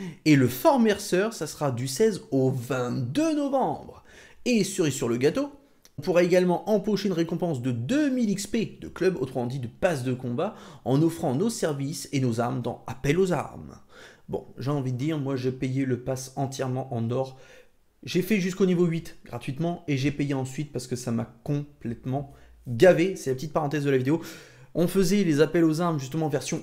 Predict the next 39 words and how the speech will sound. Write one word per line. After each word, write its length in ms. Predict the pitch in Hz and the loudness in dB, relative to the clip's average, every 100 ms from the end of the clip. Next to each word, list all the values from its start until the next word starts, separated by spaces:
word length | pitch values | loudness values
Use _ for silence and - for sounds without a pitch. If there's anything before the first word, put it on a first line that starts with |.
| - | 0
Halloween 480 | 123 117 139 170 - | 0 2 0 -2 -4
avec 260 | 113 117 117 | -4 -4 -2
les 160 | 117 | -2
amis, 220 | 117 147 147 | 0 0 -2
avec 180 | 117 | -6
Assolier 400 | 117 - 123 131 131 | -10 -8 -6 -6 -4
et 80 | |
V 80 | 113 | -2
D 140 | 117 117 | 0 0
G. 160 | 151 - - - - - | -2 -8 -20 -20 -20 -8
Et 80 | 120 | -4
à 80 | 123 | -2
chaque 180 | 165 | -4
fois 140 | 147 170 | 0 -2
qu'on 160 | 143 | -2
terminait, 480 | 131 165 151 147 165 - _ _ _ _ - | -2 0 2 0 -2 -10 _ _ _ _ 0
eh 140 | 139 143 | 2 4
bien, 460 | 127 156 156 151 113 | 4 2 2 0 -4
euh, 120 | 110 | -6
enfin, 260 | - 135 - | -4 -4 -4
si 240 | - 330 | -6 0
on 120 | 302 208 | 2 2
arrivait 420 | 139 185 151 127 | 0 0 0 -2
à 80 | 113 | -6
terminer, 440 | 120 147 233 240 | -6 -4 -2 -2
hein, 180 | 196 185 | -6 -6
parce 240 | 147 - - | -8 -6 0
que 140 | 165 | 0
souvent 440 | - 233 208 214 | 0 -4 -2 -2
vers 160 | 160 147 | -2 0
la 120 | 135 | -2
vague 240 | 131 127 131 - _ - | -2 -4 -6 -18 _ -12
huit, 360 | 123 139 165 - - - | -6 -4 -4 -8 -14 -4
neuf 340 | 135 143 143 | -2 -2 -4
ou 100 | 131 | -8
dix, 160 | 120 151 | -6 -8
ça 160 | - 123 | -4 -4
buguait 460 | 117 143 175 175 | 2 4 4 2
complètement. 500 | 180 151 135 131 170 | -2 -4 -4 -4 -6